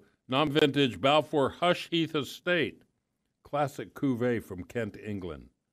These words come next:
And you think, "England? Yeah, the south of England." And they've just come leaps and bounds since we lived there. And, uh, we're gonna visit the winery in May next year. But, uh, this is a,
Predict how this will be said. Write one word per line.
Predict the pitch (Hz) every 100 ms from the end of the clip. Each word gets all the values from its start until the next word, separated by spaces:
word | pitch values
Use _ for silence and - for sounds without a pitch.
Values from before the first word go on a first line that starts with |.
| _ _ _ _ _
And | 87 92
you | 92
think, | 107 87 -
"England? | 135 185 85 78 87
Yeah, | 131 87
the | 85
south | - 135 131 -
of | 87
England." | 87 80 80
And | 80 85
they've | 85
just | 80 135 -
come | 131 113 104
leaps | 120 147 - 113
and | 98
bounds | 110 110 104 -
since | 98 -
we | 92
lived | 101 117
there. | 98 90 90 90 _ _ _ _ _
And, | 92 95 92 90 87
uh, | 90 85 76 _ _ _
we're | 104
gonna | 107 87
visit | 123 107 87
the | 87
winery | 82 87 87 87 87 80 _ _
in | 90 85
May | 90 92
next | 80 73 - -
year. | 78 82 82 _ _ _ _ _ _ _
But, | 87 80 92
uh, | 87
this | 90 113
is | 113 90
a, | 92